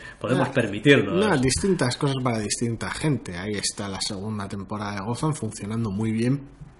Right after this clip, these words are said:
Speaker 2: para gente que no somos nosotros.
Speaker 1: Mm, sí, bueno, hombre, tendríamos que haber terminado de ver la primera para poder habernos enganchado a la segunda.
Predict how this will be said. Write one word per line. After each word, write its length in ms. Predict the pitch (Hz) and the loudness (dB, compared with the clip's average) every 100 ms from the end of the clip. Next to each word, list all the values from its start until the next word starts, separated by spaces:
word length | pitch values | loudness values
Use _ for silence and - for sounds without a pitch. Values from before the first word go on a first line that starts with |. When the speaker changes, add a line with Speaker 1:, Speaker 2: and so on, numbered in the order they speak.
| - - | -16 0
Speaker 2:
para 220 | 123 - | 2 2
gente 300 | - 127 117 | 2 2 0
que 80 | 110 | -2
no 120 | 107 | -4
somos 340 | - 95 87 | -4 -4 -6
nosotros. 520 | 92 92 143 117 - - - - - | -8 -2 0 0 -8 -14 -16 -16 -6
Speaker 1:
Mm, 500 | 131 151 160 160 156 | -2 0 0 -2 -4
sí, 300 | - 160 156 | 0 2 2
bueno, 360 | 139 151 143 - | 2 2 2 0
hombre, 220 | 165 135 | 2 2
tendríamos 420 | 123 120 135 139 127 | 2 0 0 0 0
que 80 | |
haber 120 | 123 127 | -2 2
terminado 340 | 127 117 131 | 2 2 4
de 60 | 117 | 4
ver 100 | 127 | 4
la 140 | 123 | 4
primera 420 | 123 127 131 139 | 2 4 4 4
para 180 | 123 120 | 4 2
poder 520 | - 117 135 127 - - | 2 4 6 4 0 -2
habernos 360 | 120 135 147 135 | 2 2 4 2
enganchado 480 | 120 110 110 151 120 | 2 2 2 4 4
a 40 | |
la 80 | 110 | 2
segunda. 480 | 110 117 185 107 | 0 2 2 2